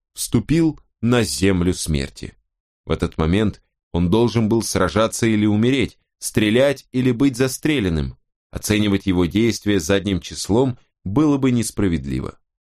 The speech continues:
Сейчас, сидя напротив Эдгара, Босх понимал, что это не сработало.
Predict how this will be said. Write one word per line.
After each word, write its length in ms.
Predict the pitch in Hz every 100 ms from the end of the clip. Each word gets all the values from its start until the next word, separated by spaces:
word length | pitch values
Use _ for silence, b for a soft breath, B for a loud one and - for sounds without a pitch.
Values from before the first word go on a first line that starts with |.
| _ _ _ _ _
Сейчас, 440 | - - 165 135
сидя 280 | - 92 80
напротив 540 | 82 - 95 80 -
Эдгара, 480 | 135 - 82 73 - _ _ -
Босх 300 | 160 151 -
понимал, 460 | 156 160 160 98
что 200 | - -
это 200 | 95 95
не 120 | 101 98
сработало. 680 | - 110 98 76 60 -